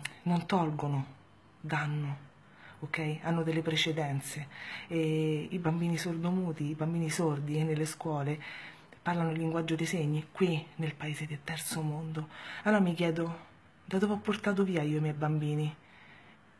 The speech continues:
Forse l'ho portati via io dal terzo mondo. È l'Italia, ragazzi, il terzo mondo, non è qui. Noi veramente, eh, eh, la, la mia rabbia è questa, no? Eh, non voterò sì, però voterò.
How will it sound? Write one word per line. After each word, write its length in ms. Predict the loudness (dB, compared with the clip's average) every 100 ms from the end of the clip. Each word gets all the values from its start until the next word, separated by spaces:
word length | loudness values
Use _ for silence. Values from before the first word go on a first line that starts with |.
| -2
Forse 300 | 0 2 0
l'ho 80 | 2
portati 500 | 0 0 0 2 2
via 340 | 4 4 4
io 320 | 4 4 4
dal 200 | 2 -4
terzo 300 | -4 -4 -2
mondo. 260 | 0 2 2
È 40 |
l'Italia, 520 | 2 2 2 2 0
ragazzi, 580 | 0 0 -2 -4 -6 -4
il 300 | -6 -8 -12
terzo 360 | -8 -8 -4 -2
mondo, 420 | -2 -2 -2 0
non 180 | 0 2
è 200 | 2 0
qui. 280 | -2 -4 -4 -6 -14 -14 -14 -16 -16 0
Noi 180 | 2 4
veramente, 760 | 4 4 2 0 2 2 0 -4 -20 -20 -20 -20 -20 -12 -8 -4
eh, 520 | 0 2 2 0 0 -2 -6 -12 -20 -20 -20 -20 -18 -18 -16 -16 -12 -12 -12 0
eh, 420 | 2 4 2 0
la, 160 | 0 6
la 100 | 8
mia 140 | 10
rabbia 260 | 8 6 2
è 80 | 2
questa, 440 | 2 2 0 -2
no? 280 | -2 -2 -6 -12 -20 -16 -8
Eh, 420 | -4 -2 -2 -2 -6 -18 -12 0
non 220 | 4 6
voterò 380 | 8 8 6 4
sì, 300 | 2 2 2
però 160 | 2
voterò. 400 | 2 0 0 -4